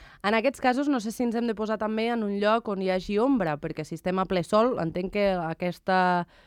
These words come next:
aquest refredament del cotxe no serà gaire efectiu.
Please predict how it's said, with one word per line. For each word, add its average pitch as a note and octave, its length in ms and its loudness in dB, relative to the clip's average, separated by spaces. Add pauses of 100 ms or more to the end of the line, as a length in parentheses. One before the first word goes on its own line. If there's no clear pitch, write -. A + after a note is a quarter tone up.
(240)
aquest F3+ 280 -2
refredament G3 640 2
del F#3 160 4
cotxe F#3 280 -2
no F#3 280 2
serà D3+ 360 -2
gaire C#3 460 -2
efectiu. D#3 440 -4